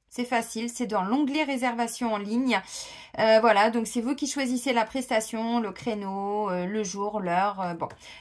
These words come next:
là on est sur mi-avril les amis. Voilà,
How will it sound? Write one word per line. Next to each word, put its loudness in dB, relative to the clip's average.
là 6
on 4
est 4
sur 0
mi-avril 2
les -6
amis. -4
Voilà, 6